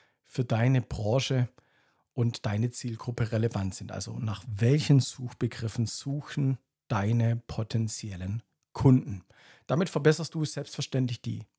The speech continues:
Auffindbarkeit deiner Website in Suchmaschinen und ziehst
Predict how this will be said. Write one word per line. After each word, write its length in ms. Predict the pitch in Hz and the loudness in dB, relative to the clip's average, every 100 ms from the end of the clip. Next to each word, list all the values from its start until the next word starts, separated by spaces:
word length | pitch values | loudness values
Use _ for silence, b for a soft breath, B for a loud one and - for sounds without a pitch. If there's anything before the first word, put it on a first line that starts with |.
| _ | _
Auffindbarkeit 1000 | 160 165 196 185 147 - 127 131 131 - | 2 2 0 -2 -4 -4 -2 -2 -2 -6
deiner 180 | 95 82 | -6 -4
Website 380 | 104 - 85 - | -4 -4 -8 -10
in 80 | 95 | -6
Suchmaschinen 560 | 175 170 156 147 147 | -2 0 0 2 0
und 360 | - 208 - - | 4 2 2 -6
ziehst 380 | - 175 - | -8 -6 -8